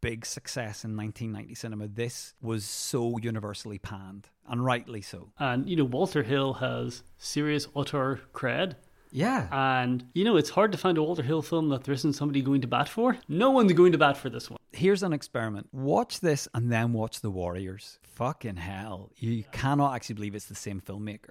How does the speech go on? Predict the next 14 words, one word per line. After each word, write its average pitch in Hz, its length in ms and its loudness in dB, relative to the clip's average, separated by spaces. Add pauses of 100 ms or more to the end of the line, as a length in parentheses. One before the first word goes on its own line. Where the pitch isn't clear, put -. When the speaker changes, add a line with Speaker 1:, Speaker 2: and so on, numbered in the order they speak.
(120)
Speaker 1:
Maybe 120 180 -6
enough 113 280 -6
said 104 260 -10
there. 107 320 -10 (160)
Let's 190 260 -4
talk 180 160 0
about 175 140 0
another 190 220 0
sequel, 110 500 -4
October, 160 560 0
and 123 180 -6
let's 151 280 -4
talk 151 260 -2
about 117 400 -6